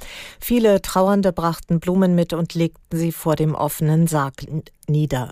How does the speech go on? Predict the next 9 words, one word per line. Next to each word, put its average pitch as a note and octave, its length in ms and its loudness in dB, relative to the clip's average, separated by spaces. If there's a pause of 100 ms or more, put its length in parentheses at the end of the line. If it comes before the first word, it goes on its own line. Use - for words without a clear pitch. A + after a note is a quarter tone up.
Am E3+ 260 2
frühen A3 320 2
Nachmittag F#3+ 640 0
soll C#3+ 240 -4
der C#3+ 200 -6
ehemalige F#3 540 4
Staats- F#3 440 -4
und F3 140 -2
Parteichef F#3 680 -2